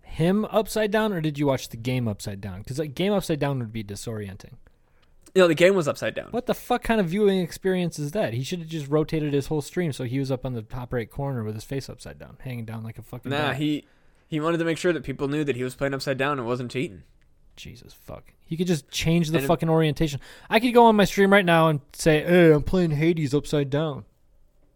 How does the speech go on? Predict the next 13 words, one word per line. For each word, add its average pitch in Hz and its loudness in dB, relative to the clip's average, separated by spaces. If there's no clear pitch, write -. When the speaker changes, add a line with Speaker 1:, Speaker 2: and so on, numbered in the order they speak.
Speaker 2:
Fair. 113 -4
<laughs> - -6
I - -4
mean, 208 4
it 240 2
was, 247 0
like, 156 0
to 262 0
me, 277 0
it 208 6
was, 175 6
like, 160 0
an, 143 -4